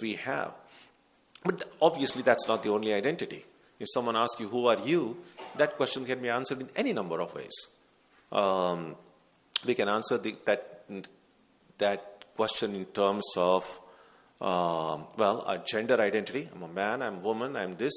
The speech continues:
I'm that. I'm in terms of my, my religious identity, my cultural, national, in terms of your political affiliation. Um, you're a Democrat or a Republican. It depends on your,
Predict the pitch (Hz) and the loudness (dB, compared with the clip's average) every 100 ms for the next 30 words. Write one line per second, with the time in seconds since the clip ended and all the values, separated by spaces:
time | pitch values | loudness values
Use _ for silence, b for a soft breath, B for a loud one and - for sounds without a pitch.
0 | - 110 101 107 135 - 107 104 107 107 | -4 -6 0 2 2 0 0 2 2 0
1 | 101 B B B - 101 - 113 110 - | -6 B B B -10 -8 4 4 6 0
2 | 110 107 101 98 98 90 B B B B | -2 2 4 4 2 -2 B B B B
3 | - 95 92 92 92 110 135 - 160 131 | -12 -4 2 4 4 2 2 2 4 4
4 | 131 139 - 151 113 98 - 120 123 - | 2 -2 -4 -4 -2 -2 4 4 4 0
5 | 135 139 135 95 98 123 - 139 135 143 | 0 0 -2 0 2 2 0 2 2 0
6 | 143 B B B B B 117 113 - 127 | -6 B B B B B -8 -4 2 4
7 | 139 - 131 120 - 113 107 110 - - | 4 2 4 2 2 2 4 4 -2 -16
8 | - - _ _ 107 131 147 175 170 165 | -20 -20 _ _ 0 0 0 2 6 6
9 | 170 165 170 175 185 196 - B B B | 6 4 4 4 0 -4 -8 B B B
10 | B 107 101 98 98 90 85 131 165 175 | B 2 2 2 0 0 4 4 6 4
11 | 170 170 131 107 139 156 160 170 175 180 | 4 4 2 2 0 2 2 0 0 0
12 | 170 120 123 135 135 - 117 117 113 101 | 0 -4 0 2 2 2 2 2 -4 -6
13 | 98 | -6